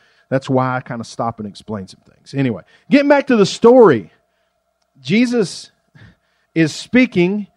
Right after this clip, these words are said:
and this man jumps up, and he's, he's got an evil spirit in him. And, and, um,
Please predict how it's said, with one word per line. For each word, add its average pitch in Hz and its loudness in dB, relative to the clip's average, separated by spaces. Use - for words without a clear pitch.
and 170 -2
this 151 0
man 196 0
jumps 180 0
up, 214 2
and 180 2
he's, 175 -4
he's 156 -4
got 190 -4
an 180 -4
evil 208 2
spirit 233 0
in 143 0
him. 190 -2
And, 147 -4
and, 170 -2
um, 147 0